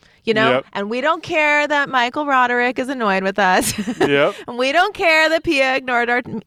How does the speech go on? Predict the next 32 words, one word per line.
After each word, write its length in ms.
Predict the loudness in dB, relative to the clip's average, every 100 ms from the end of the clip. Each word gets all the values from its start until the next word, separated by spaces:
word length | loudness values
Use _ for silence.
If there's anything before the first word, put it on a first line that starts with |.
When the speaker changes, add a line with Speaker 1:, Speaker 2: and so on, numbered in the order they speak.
| -6
Speaker 1:
email, 300 | -4 -2 -2 0
uh, 200 | 0 2
our 120 | 2
message. 480 | 0 -2 -2 -6 -6 -14 _ _ 0
All, 320 | 0 0 -4
you 120 | -4 -2
know, 160 | -2
because 400 | -4 -4 -4 -4 -2
all 160 | 0
we 100 | 0
care 220 | -2 -4 -2
about 180 | -2
is 100 | -2 -4
that 140 | -6
five 300 | -4 -6 -6
percent, 340 | -10 -8 -10
ten 160 | -8 -10
percent. 200 | -8 -6
I 100 | -2
don't 100 | 0
know 80 | 0
what 100 | -2
the 80 | -4
numbers 380 | -4 -4 -2 -2
are 100 | -2
'cause 80 | 0
Speaker 2:
Yeah. 220 | 0 -2 -10
Speaker 1:
I 180 | -16 -10
haven't 180 | -8 -4
done 160 | -4
it. 140 | -4 -8 -16 -14
Speaker 2:
Yeah. 220 | -4 -2